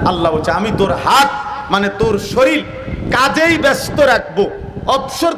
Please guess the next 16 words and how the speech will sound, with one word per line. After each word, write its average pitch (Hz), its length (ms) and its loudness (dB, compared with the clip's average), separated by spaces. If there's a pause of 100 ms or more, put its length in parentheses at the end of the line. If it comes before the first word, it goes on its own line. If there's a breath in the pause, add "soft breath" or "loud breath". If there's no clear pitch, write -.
তোমাকে 254 320 0
দেব 202 280 -2
না, 185 140 -2 (180)
অবসর 185 380 -4
দেব 156 220 -2
না, 139 140 -6 (240)
গাম 202 220 2 (100)
ভাইয়া 226 240 2
ভাইয়া 226 340 0
পড়বে। 185 340 -2 (680)
আমার 185 220 2
একদিন 196 320 0
একজন 175 460 -2 (580)
বলছে, 185 300 2
দোকানদার, 175 560 0
"হুজুর, 240 520 0